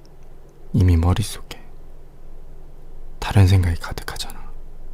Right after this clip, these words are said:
거기에다가 이렇게까지 터치하면,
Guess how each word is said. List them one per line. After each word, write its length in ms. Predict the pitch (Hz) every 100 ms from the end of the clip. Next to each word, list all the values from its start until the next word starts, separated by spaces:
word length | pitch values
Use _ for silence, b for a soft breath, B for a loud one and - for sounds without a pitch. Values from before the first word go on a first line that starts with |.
| - - - - - - - - - - - - - - - - - - - - - - - - - - - - - - - - - - - - - - -
거기에다가 840 | - - 95 90 87 - 107 139 - - - - - - - - - - - - - - - -
이렇게까지 640 | - 120 - - - -
터치하면, 680 | - 120 - 117 104 113